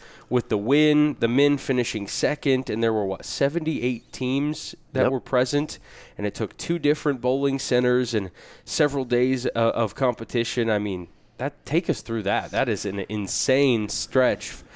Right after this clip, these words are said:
Speaker 1: and, but I'm, I'm bummed that it's our only chance we got you here in Wichita.
Speaker 2: Yeah, it's, uh, you know, our, the college bowling world, it's more traveling, um, than anything, but we do have the one event.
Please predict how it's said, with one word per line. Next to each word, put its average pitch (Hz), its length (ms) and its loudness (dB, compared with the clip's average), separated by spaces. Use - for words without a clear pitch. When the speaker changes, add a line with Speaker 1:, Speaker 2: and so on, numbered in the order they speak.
Speaker 1:
and, 104 380 -2
but 113 100 -4
I'm, 131 220 2
I'm 113 160 -2
bummed 123 360 0
that 110 140 2
it's 110 140 -4
our 113 100 2
only 117 180 0
chance 127 340 -4
we 123 60 -4
got 123 300 -2
you 117 200 0
here 131 240 -2
in 120 100 0
Wichita. 123 400 -4
Speaker 2:
Yeah, 117 460 4
it's, 117 340 0
uh, 101 200 6
you 98 180 0
know, 101 220 2
our, 104 200 2
the 104 140 -2
college 104 360 0
bowling 95 340 2
world, 90 280 0
it's - 240 -4
more 98 340 2
traveling, 95 840 0
um, 90 200 -2
than 92 180 0
anything, 98 640 -2
but 98 320 0
we 104 80 0
do 101 200 2
have 101 200 2
the 101 80 2
one 98 220 2
event. 92 580 0